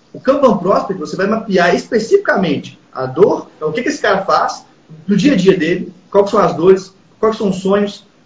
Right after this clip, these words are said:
qual, cases que podem solucionar aquilo, e isso tudo vai te ajudar, inclusive, a fazer o seu discurso de, de, é, ampliação e discurso de venda naquela área.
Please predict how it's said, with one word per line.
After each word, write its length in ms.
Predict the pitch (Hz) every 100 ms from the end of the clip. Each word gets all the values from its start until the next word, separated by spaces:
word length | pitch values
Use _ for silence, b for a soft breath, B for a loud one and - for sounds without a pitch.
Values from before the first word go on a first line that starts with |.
| _
qual, 280 | 190 220 190
cases 420 | - 240 285 -
que 100 | -
podem 300 | 196 208 196
solucionar 520 | - 190 185 180 170 170
aquilo, 340 | - 202 214
e 160 | 202 220
isso 300 | 339 - 202
tudo 480 | 185 269 320 185 - - _
vai 120 | - 190
te 100 | 226
ajudar, 260 | 226 202
inclusive, 420 | 202 202 180 233
a 160 | - 202
fazer 180 | 233 202
o 60 |
seu 140 | 214 233
discurso 840 | 202 - - 277 330 - 302 381 -
de, 440 | 165 214 226 214
de, 540 | 175 214 214 214 202 - -
é, 440 | 165 170 170 160
ampliação 640 | 196 254 262 233 - 214 233
e 40 |
discurso 380 | 208 - 226 -
de 80 | 226
venda 260 | 185 208
naquela 300 | 208 208 233
área. 240 | 196 175